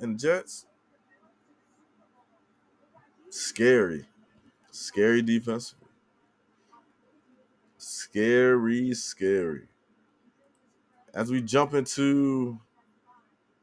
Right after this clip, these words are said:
uh, next week, next week we got some big games. Some big, big games, man.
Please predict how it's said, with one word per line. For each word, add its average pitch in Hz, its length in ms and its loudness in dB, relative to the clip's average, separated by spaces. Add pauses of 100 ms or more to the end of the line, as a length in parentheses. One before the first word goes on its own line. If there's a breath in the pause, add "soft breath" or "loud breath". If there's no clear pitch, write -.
(1040)
uh, 90 500 -4
next 147 320 -4
week, 113 240 0
next 120 340 -6
week 135 180 -4
we 135 80 -2
got 139 120 -2
some 127 180 -8
big 139 200 -2
games. - 720 -10 (1600)
Some 80 320 -12
big, 101 280 -2
big 120 220 -2
games, 127 400 -6
man. 120 280 -8